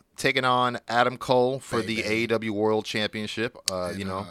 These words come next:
Speaker 2: I liked, I liked the, you could see the tone in it, in Adam Cole's entrance. So,
Speaker 1: And
Speaker 2: yeah,
Speaker 1: both of 'em had
Speaker 2: he
Speaker 1: a
Speaker 2: had
Speaker 1: really
Speaker 2: that, he had that R O H title on, but he was wishing it was a different
Speaker 1: Yeah,
Speaker 2: one.
Speaker 1: yeah, hundred percent.
Speaker 2: You know?
Speaker 1: Yeah, that's how I found out they won. I was like,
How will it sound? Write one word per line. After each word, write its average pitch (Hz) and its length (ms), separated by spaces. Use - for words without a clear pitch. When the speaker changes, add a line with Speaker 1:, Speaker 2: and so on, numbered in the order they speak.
Speaker 2:
I 120 80
liked, 160 320
I 123 60
liked 143 400
the, 120 300
you 117 100
could 123 140
see - 140
the 113 80
tone 101 600
in 110 100
it, 104 240
in 101 260
Adam 107 240
Cole's 101 300
entrance. 92 460
So, - 100
Speaker 1:
And 135 160
Speaker 2:
yeah, 139 80
Speaker 1:
both 180 200
of 151 100
'em 135 100
had 120 220
Speaker 2:
he - 60
Speaker 1:
a 160 40
Speaker 2:
had 170 80
Speaker 1:
really 214 120
Speaker 2:
that, 170 180
he 147 100
had 170 120
that 175 100
R 180 120
O 185 80
H 180 160
title 202 300
on, 143 180
but 131 100
he 139 100
was 147 200
wishing 151 300
it 160 40
was 165 120
a 175 60
different 170 240
Speaker 1:
Yeah, 123 80
Speaker 2:
one. 127 80
Speaker 1:
yeah, 117 160
hundred 113 280
percent. 104 400
Speaker 2:
You 135 60
know? 127 40
Speaker 1:
Yeah, 120 40
that's 139 220
how 180 120
I 147 80
found 135 260
out 123 180
they 110 100
won. 117 300
I 110 80
was 107 80
like, 101 140